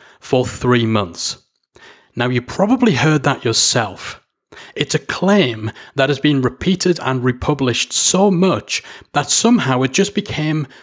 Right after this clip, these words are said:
widely accepted. Truth is, it's utter nonsense. There's not a single shred of data or evidence for that three-month claim.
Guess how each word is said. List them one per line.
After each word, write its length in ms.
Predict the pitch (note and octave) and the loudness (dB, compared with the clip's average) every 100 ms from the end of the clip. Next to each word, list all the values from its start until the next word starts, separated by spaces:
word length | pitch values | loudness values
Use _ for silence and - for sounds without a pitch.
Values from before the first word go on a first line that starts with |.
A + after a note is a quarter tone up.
| _ - | _ -8
widely 560 | A2+ A2+ A#2+ C3 C3+ | 0 0 0 0 -2
accepted. 760 | C3+ - - A3 A3 - F2+ - _ _ _ _ _ _ - - | -2 -2 0 0 -2 -6 -8 -10 _ _ _ _ _ _ -20 -4
Truth 280 | - G#3+ - | 2 2 4
is, 380 | G3 C#3 B2+ - _ _ _ _ | 2 2 0 -8 _ _ _ _
it's 180 | C#3+ C#3 - - | -4 -4 -8 -2
utter 440 | D#3+ - - D#3 - _ - | -2 0 -2 -2 -4 _ -8
nonsense. 920 | A2+ A#2 A#2+ A#2 - F#2 F2 - - _ _ _ - - - | -2 2 2 0 -2 -4 -8 -10 -10 _ _ _ -20 -10 -2
There's 180 | C3+ C#3+ | 0 2
not 180 | F3+ | 0
a 40 | C#3 | 2
single 640 | - - F3 G3 G3+ G3 | 0 2 2 4 4 4
shred 500 | - - C#3+ D#3+ D#3+ | 2 0 0 0 0
of 160 | C3+ - | -4 -2
data 420 | B2+ C#3 C3+ - | 0 0 -2 -2
or 220 | A#2+ A#2+ | 0 0
evidence 540 | - C3 B2 G#2 F#2+ - - - | 0 -2 -2 -4 -4 -8 -8 -10
for 120 | - E3 | -2 0
that 260 | B2+ - | 0 -2
three-month 800 | - - A2+ B2+ A#2+ A2+ A2 - | -10 -8 -2 0 2 0 -2 -6
claim. 420 | - D3 G#2+ F#2 | -4 -2 -2 -8